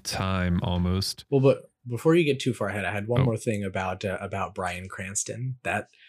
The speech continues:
Speaker 2: I mean, like I said, loved his performance. I wish he was in the movie longer. But there was one <laughs> other thing that kind of bothered me. <laughs>
Speaker 1: Uh-oh.
Speaker 2: Is I feel like, I don't know, it felt a little, what's the right word to use? Like,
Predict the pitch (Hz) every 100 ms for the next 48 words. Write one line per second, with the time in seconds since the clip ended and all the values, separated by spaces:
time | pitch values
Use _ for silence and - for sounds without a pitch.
0 | _ _ - 107 90 113 117 110 110 95
1 | 98 85 82 101 113 - 117 120 - 101
2 | 98 92 95 - 110 104 101 98 87 87
3 | 87 80 76 90 - _ _ 101 90 104
4 | 104 98 95 110 110 117 107 104 98 107
5 | 98 - 113 104 104 113 113 117 143 156
6 | - - _ - - 92 87 - _ -
7 | 123 120 117 - _ _ 123 127 - 143
8 | 156 165 147 127 117 123 - _ _ -
9 | 123 117 98 101 - - 135 147 160 -
10 | 120 117 110 107 107 107 113 113 110 107
11 | 107 107 104 107 _ _ - - - 104
12 | - 101 90 - 87 87 - - 80 85
13 | 98 - - - 92 90 -